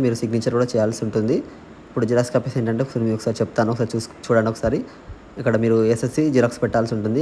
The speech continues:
అలాగే ఇంటర్మీడియట్, అలాగే మీ క్వాలిఫైయింగ్ ఎగ్జామినేషన్ సర్టిఫికెట్, అలాగే మీ క్యాస్ట్ సర్టిఫికెట్, అలాగే మీ స్టడీ సర్టిఫికెట్ వచ్చేసి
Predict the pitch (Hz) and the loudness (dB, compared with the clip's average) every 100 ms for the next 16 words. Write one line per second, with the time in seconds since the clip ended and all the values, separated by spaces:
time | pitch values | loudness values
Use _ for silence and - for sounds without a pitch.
0 | 151 113 113 107 113 110 107 165 269 - | 2 2 2 0 0 0 0 0 -2 -8
1 | - - - 113 113 113 110 110 110 110 | -20 -18 -2 2 4 4 4 2 0 -2
2 | 117 110 120 113 110 107 110 123 120 113 | -2 0 0 -2 0 0 0 -4 -4 -4
3 | - 110 113 156 269 - - - - - | -4 -4 -2 -2 -2 -8 -20 -20 -20 -20
4 | - - - - 117 117 120 110 113 113 | -20 -20 -14 -2 0 2 2 2 2 2
5 | 117 110 110 117 190 285 - 113 113 113 | -2 -2 -2 0 0 -2 -4 0 2 2
6 | 113 113 110 113 117 113 120 117 120 - | 2 2 0 -2 -2 0 0 0 -2 -2